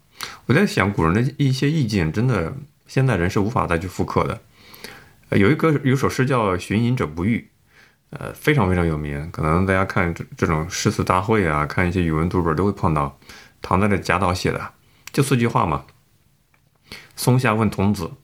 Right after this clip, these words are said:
言师采药去。只在此山中，云深不知处。”非常的大白话。松下问一个小侍童：“你师傅在哪里呀？”“我师傅去采药了，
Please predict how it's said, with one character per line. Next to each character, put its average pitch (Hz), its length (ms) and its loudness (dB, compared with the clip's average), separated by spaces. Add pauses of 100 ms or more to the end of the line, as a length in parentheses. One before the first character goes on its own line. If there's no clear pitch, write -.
(640)
言 90 180 2
师 95 140 0
采 80 180 -2
药 76 160 0
去。 - 300 -8 (300)
只 98 180 2
在 117 320 2
此 - 180 -4
山 92 240 2
中， 90 280 0
云 80 220 -2
深 87 280 0
不 90 80 2
知 80 160 -2
处。” - 240 -6 (540)
非 156 200 0
常 107 160 2
的 82 60 0
大 82 160 0
白 73 160 0
话。 - 240 -6 (720)
松 131 220 2
下 120 140 4
问 107 420 0 (640)
一 104 100 2
个 95 400 0
小 87 160 -2
侍 113 140 -2
童 - 420 -4
：“你 95 160 2
师 151 200 0
傅 139 120 0
在 139 100 0
哪 104 140 0
里 104 120 0
呀 80 260 -2 (1300)
？”“我 101 80 0
师 151 120 0
傅 139 100 2
去 139 80 2
采 - 220 -4
药 120 240 0
了， - 220 -8